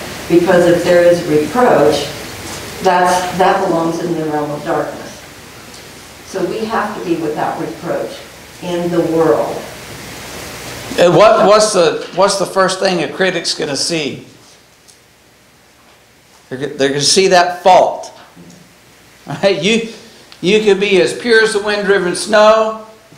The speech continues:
Speaker 2: but you got a stain, that's what they're gonna see. They're not gonna focus on the rest. They're g-, and, and they'll do it hypocritically, of course, but we have to be careful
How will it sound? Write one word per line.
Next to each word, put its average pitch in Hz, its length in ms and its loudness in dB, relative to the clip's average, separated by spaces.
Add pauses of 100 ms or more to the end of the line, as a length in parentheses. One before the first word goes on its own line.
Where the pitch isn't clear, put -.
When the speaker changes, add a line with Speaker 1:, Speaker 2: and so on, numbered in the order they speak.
(520)
Speaker 2:
but 143 200 -2
you 151 80 -2
got 180 180 4
a 160 60 0
stain, 254 720 -2 (320)
that's 175 280 2
what 185 160 -6
they're 160 140 -4
gonna 147 240 -4
see. - 360 -8 (580)
They're 135 120 -4
not 165 140 2
gonna 196 180 2
focus 220 400 2
on 160 160 -2
the 175 140 -2
rest. 175 400 2
They're 151 280 -8
g-, - 60 -20 (420)
and, 151 380 -2
and 147 380 -2
they'll 170 180 6
do 226 160 8
it 208 120 6
hypocritically, 214 800 0
of - 120 -4
course, 127 600 -2 (540)
but - 600 4 (240)
we 175 240 2
have 185 300 4
to 175 80 -8
be 175 180 -4
careful 202 680 0